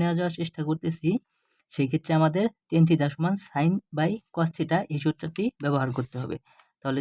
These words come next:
tan theta-র পরিবর্তে আমি লিখতে পারি কি, sin, যেহেতু theta-র পরিবর্তে এখানে a আছে, তাহলে আমাদের কোণ হিসেবে a ব্যবহার করতে হবে। তাহলে sin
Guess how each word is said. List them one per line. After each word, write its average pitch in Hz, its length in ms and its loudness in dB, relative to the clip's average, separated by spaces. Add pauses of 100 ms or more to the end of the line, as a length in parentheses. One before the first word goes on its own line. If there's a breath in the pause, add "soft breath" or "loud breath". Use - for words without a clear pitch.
tan 180 180 -2
theta-র 160 280 2
পরিবর্তে 170 360 -2
আমি 156 160 4
লিখতে 165 240 -4
পারি 160 220 -2
কি, 202 100 -4 (560)
sin, 156 380 2 (320)
যেহেতু 131 280 0
theta-র 165 320 2
পরিবর্তে 170 360 0
এখানে 170 200 -4 (120)
a 196 40 2 (100)
আছে, 165 240 -4
তাহলে 143 200 -2
আমাদের 151 280 0
কোণ 180 200 0
হিসেবে 165 240 0 (120)
a - 20 2 (100)
ব্যবহার 139 340 0
করতে 135 220 -12
হবে। - 120 -10 (420)
তাহলে 127 260 -4
sin 151 220 4